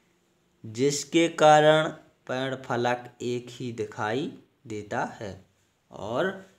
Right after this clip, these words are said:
जिसके कारण पेड़ फलक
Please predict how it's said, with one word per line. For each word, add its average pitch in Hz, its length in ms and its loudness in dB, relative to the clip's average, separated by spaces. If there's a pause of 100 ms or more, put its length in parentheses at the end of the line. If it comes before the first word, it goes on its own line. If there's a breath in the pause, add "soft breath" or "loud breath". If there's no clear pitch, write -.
(180)
जिसके 104 540 -8 (100)
कारण 113 500 -2 (640)
पेड़ 135 300 -4
फलक 113 600 -8